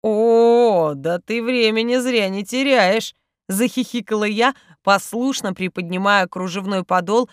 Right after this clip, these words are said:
и ловко пристегивая рукоять топора к специальной петле на нижнем поясе. "А как же? У меня наряд не абы где пошит, а в мастерской одежды для мастеров.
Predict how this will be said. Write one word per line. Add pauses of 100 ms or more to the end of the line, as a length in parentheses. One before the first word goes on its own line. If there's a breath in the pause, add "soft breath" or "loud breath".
(180 soft breath)
и
ловко
пристегивая
рукоять
топора
к
специальной
петле (200 soft breath)
на
нижнем
поясе. (600)
"А
как
же? (400)
У
меня
наряд
не
абы
где
пошит, (200 soft breath)
а
в
мастерской
одежды
для
мастеров.